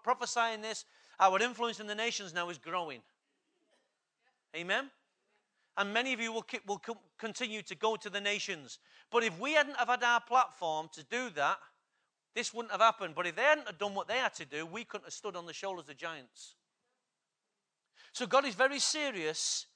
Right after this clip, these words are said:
about having a witness on the earth. God is very, very serious. And he wants to know who's gonna back him up.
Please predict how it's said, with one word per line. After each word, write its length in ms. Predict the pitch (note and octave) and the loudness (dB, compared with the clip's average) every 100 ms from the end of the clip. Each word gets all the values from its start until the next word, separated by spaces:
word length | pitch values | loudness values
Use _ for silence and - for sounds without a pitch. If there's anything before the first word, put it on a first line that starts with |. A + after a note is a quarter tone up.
| _ _ _ _ _ _ | _ _ _ _ _ _
about 340 | E3 A3+ A#3+ A3+ | 6 6 8 4
having 220 | A3 A3 | 2 -2
a 60 | |
witness 360 | G#3 A#3+ E3+ - | 0 -2 -2 -6
on 120 | E3+ | -6
the 140 | E3 E3 | -4 -4
earth. 380 | C#3 - - _ _ _ _ _ _ _ _ _ | -6 -8 -20 _ _ _ _ _ _ _ _ _
God 180 | A#3 A#3 | 4 4
is 120 | G3+ | 2
very, 420 | C#3 A3 B3 A3+ | 2 4 4 4
very 260 | G3+ G3 F#3+ | 2 2 0
serious. 840 | - A3 G3 D#3+ A#2 - - - _ _ _ _ G3 | -2 0 0 -2 -2 -2 0 -2 _ _ _ _ -4
And 100 | G#3+ | -4
he 80 | |
wants 380 | G3 A3 B3+ - | 0 2 2 0
to 120 | - | -8
know 300 | A#3 A3 A3 | 0 2 4
who's 320 | F#3+ A3+ B3 - | 2 -2 -2 -4
gonna 220 | A3+ A3+ | -2 2
back 300 | G#3 G3+ - | 4 4 2
him 160 | G3 | -6
up. 220 | G3 D#3 | -6 -8